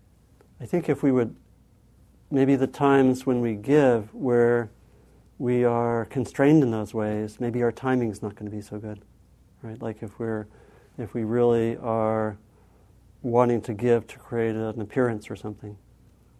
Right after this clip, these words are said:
we might actually be so preoccupied by that that we don't have a sense of good timing. We don't, uh, we're, we're not so aware of the, um,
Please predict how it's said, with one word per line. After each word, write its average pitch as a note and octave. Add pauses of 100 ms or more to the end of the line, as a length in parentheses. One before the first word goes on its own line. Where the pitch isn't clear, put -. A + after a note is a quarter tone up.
(180)
we A#2
might A2+
actually A2
be A2+
so A#2
preoccupied A2+
by A2
that A#2
that B2
we A#2
don't A2+
have A2+
a G#2+
sense A2
of A2
good G#2+
timing. G#2+ (1040)
We G#2
don't, G#2+ (160)
uh, G#2+ (100)
we're, A2+
we're A2+
not A2+
so A#2+
aware A2
of G#2
the, G#2+ (100)
um, G#2